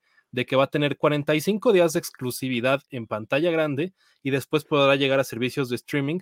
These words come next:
Hasta ahorita no han informado cómo será el estreno en Disney Plus. Entonces, este, eh, pues, si llegará a Disney Plus o no llegará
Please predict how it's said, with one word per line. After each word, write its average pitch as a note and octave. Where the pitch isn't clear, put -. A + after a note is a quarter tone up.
Hasta -
ahorita E3
no F3
han F#3
informado D3+
cómo E3
será C3+
el C#3+
estreno D3
en A#2+
Disney D#3
Plus. B2+
Entonces, D#3+
este, C3+
eh, C3+
pues, -
si D3+
llegará C#3+
a F#3+
Disney F#3
Plus E3+
o C3+
no D3+
llegará D3